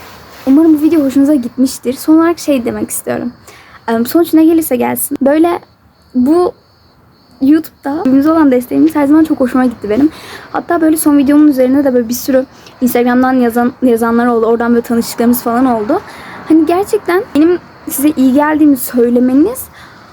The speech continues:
bana o kadar iyi geliyor ki. Anlatamam yani. Böyle durup durup video çekesim geliyor. Yani gerçekten çok çok güzel bir his. Hani böyle sadece ekrandan hani uzaktan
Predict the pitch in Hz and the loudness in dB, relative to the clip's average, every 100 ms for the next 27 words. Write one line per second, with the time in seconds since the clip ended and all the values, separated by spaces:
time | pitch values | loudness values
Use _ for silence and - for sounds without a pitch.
0 | - 285 339 349 392 427 381 311 320 359 | -8 0 0 2 2 2 2 2 2 0
1 | - 247 247 - - - - - - - | -4 -8 -8 -14 -20 -20 -20 -20 -20 -20
2 | - 269 285 294 311 254 226 247 311 320 | -6 -2 0 2 0 0 -2 0 0 -2
3 | - - - 403 392 349 302 302 302 285 | -10 -8 -2 -2 -2 -2 0 2 0 0
4 | 285 294 277 247 233 233 285 285 330 403 | 0 2 4 2 0 2 0 0 -2 -2
5 | 415 - 320 - - 240 254 226 226 214 | -2 -2 -6 -4 -6 -4 -4 -2 -2 -4
6 | 214 - 226 226 226 247 - - - - | -6 -4 -2 0 0 -2 -8 -20 -20 -20
7 | - - - - - - - - 285 302 | -20 -20 -20 -20 -20 -20 -16 -6 -2 0
8 | 294 - 247 262 247 254 262 240 240 240 | 0 0 -2 -2 0 2 2 2 0 -2
9 | 233 - 254 247 | -2 -2 -2 -2